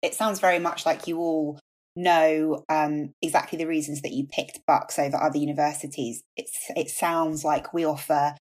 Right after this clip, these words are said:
just a bit more of a unique, um, set of modules, and, and the way that our degree is set up is quite different to other universities.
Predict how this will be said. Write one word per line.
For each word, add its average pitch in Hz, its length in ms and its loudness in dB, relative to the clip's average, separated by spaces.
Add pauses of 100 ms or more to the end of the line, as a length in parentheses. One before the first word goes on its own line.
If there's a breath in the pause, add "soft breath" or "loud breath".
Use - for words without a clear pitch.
(260)
just - 280 -2
a - 20 -2
bit 180 160 2
more 160 180 2
of 151 120 -2
a 156 40 0
unique, 156 800 -2 (220)
um, 147 380 2
set - 260 0
of 143 80 -2
modules, 147 600 -2
and, 143 320 -4
and 151 160 -2
the 151 60 0
way 147 200 2
that 147 160 0
our 147 140 0
degree 143 300 -4
is 139 100 -6
set - 260 -2
up 139 240 0
is 139 140 -6
quite - 240 -2
different 139 360 -6
to - 60 -6
other 139 160 -2
universities. 147 960 -2